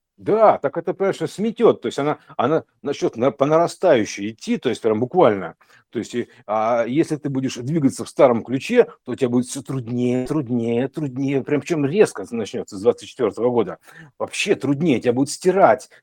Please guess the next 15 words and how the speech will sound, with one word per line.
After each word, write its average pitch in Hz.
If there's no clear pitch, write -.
тебя 135
будут, 143
э, 123
сдирать, 107
прям 107
вот 107
это 101
как 95
до 127
костей 160
будет 98
сдирать, 120
условно 98
говоря, 104
да? 143